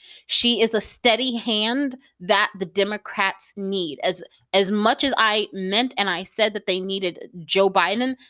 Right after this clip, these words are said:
they equally need Nancy Pelosi. And again, this is coming from someone who,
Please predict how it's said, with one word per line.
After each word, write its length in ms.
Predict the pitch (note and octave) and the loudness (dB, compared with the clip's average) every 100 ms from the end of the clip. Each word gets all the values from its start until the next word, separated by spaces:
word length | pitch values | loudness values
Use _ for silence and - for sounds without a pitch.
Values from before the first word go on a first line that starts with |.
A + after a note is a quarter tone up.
| - | -2
they 200 | G3 - | -2 0
equally 600 | A#3 B3 C#4 C#4+ C#4+ C#4+ | 2 2 4 2 2 0
need 540 | C4 A#3 A3+ A3+ A#3 A3+ - | 0 0 0 0 -2 -6 -8
Nancy 580 | G3 G3 G3 - G#3 - | -2 0 0 -4 -8 -8
Pelosi. 680 | - G#3 G#3 F3+ F#3 - - _ _ _ G#3+ | -4 0 2 2 0 -10 -14 _ _ _ 0
And 100 | G#3+ | 2
again, 220 | A#3 G3+ | 2 0
this 140 | G3 | -2
is 100 | C#4 | -2
coming 300 | - C4+ B3+ | 0 0 0
from 180 | C4 B3 | 2 2
someone 400 | - A3+ A3 A3 - - | 2 -2 0 -4 -6 -8
who, 260 | A#3 G#3+ | -4 -4